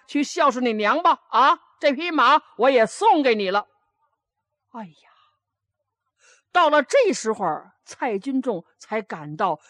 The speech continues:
这位山中的大王确实要开恩把自己放了，而且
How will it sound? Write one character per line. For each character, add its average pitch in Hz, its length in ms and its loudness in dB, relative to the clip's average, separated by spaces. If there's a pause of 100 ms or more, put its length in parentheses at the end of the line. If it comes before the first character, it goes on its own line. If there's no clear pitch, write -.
(140)
这 427 160 0
位 226 120 -2
山 285 400 -2
中 285 160 -6
的 247 100 -6
大 226 220 -14
王 160 240 -10
确 285 380 -6
实 233 340 -10 (200)
要 196 180 -2
开 - 240 -12
恩 240 180 -10
把 175 140 -14
自 226 160 -20
己 156 140 -20
放 262 260 -16
了， 165 220 -20 (240)
而 254 160 2
且 160 340 -14